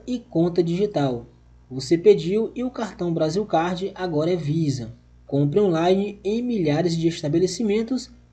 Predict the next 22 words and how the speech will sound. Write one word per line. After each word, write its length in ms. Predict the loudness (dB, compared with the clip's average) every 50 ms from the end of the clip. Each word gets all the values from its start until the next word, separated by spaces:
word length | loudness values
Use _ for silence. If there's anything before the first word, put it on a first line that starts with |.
| _
com 140 | -2 2 2
até 320 | 2 2 2 2 4 4 2
quarenta 760 | 0 -2 0 2 4 4 4 4 2 2 0 0 -2 -4
e 60 | -4 -4
cinco 280 | -4 -6 -4 -4 -4
dias 360 | -4 0 2 2 2 2 0
para 240 | -6 -6 -6 -6 -4
pagar 580 | -2 0 0 0 0 0 -2 -2 -4 -8 -12 -20 -20 _ _ _ -10 -4 -2
e 60 | -2
aproveite 580 | 0 2 4 4 4 6 6 6 4 4 4
as 160 | 0 -2 -4 -6
facilidades 1040 | -6 -4 -4 -4 -4 -4 -4 -4 -2 -2 0 0 0 0 -2 -2 -4 -6 -6 -10 -18 -20 -20 _ _ -6
da 100 | -6 -4
sua 240 | -2 -2 -2 -2 -2
conta 380 | -2 0 0 0 2 2 2
digital." 800 | 2 2 0 -2 -2 0 0 0 2 2 2 2 2 0 -2 -6 -16 -20 -20 -20 -20 -20 -20 -18 -10
Olha 200 | -4 0 2 2
aí, 60 | 4 4
galera, 260 | 4 4 2 2 0
top 400 | -2 0 2 4 4 4 2 0
demais, 400 | 0 0 2 2 0 -2 -4 -6
tá? 240 | -6 -6 -6 -6